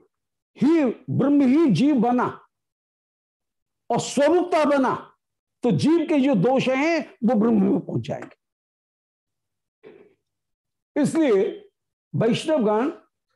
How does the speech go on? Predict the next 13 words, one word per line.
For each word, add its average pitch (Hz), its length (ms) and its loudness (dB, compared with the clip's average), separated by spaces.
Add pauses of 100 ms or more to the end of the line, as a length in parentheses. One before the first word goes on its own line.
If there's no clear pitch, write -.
(100)
स्वरूप 320 840 0
परिणाम 240 400 0
न 220 140 2
मान 202 340 0
करके 202 680 0 (280)
शक्ति - 540 -6
परिणाम 165 520 -2
मानते 131 520 -2
हैं। 131 260 -2
दोबारा 180 360 0
दोहरा 160 480 -4
दें, 254 240 -4 (560)
वैष्णवगण 214 920 -2